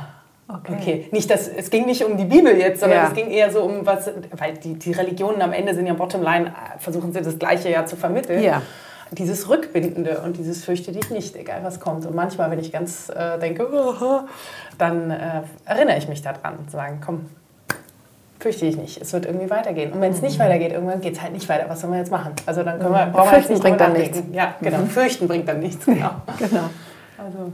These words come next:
Speaker 1: Ja, herrlich.
Speaker 2: Mhm.
Speaker 1: Mhm.
Speaker 3: Ich könnte ehrlich gesagt noch Stunden weiterreden, aber ich finde das auch gerade so ein schönes Schlusswort.
Speaker 1: Total
Speaker 3: Fürchte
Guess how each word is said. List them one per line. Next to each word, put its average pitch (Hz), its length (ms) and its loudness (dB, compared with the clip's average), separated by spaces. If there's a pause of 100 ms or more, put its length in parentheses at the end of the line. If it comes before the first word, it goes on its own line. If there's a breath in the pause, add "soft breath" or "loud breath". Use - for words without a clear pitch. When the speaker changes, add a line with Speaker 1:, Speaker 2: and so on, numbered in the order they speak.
(140)
Speaker 1:
Ja, 165 260 -6
herrlich. 180 300 -8 (220)
Speaker 2:
Mhm. 202 360 -4 (2250 loud breath)
Speaker 1:
Mhm. 185 420 0 (1300 loud breath)
Speaker 3:
Ich - 160 0
könnte 220 200 -2
ehrlich 196 180 0
gesagt 196 200 -2
noch 196 120 -4
Stunden 202 460 -2
weiterreden, 180 480 2
aber 175 180 2
ich 175 100 -8
finde 196 220 -2
das 185 200 -2
auch 180 180 -8
gerade 180 280 -2
so 180 120 -6
ein 175 80 -4
schönes 175 340 -4
Schlusswort. 160 500 -8
Speaker 1:
Total 165 200 -2
Speaker 3:
Fürchte 160 200 -4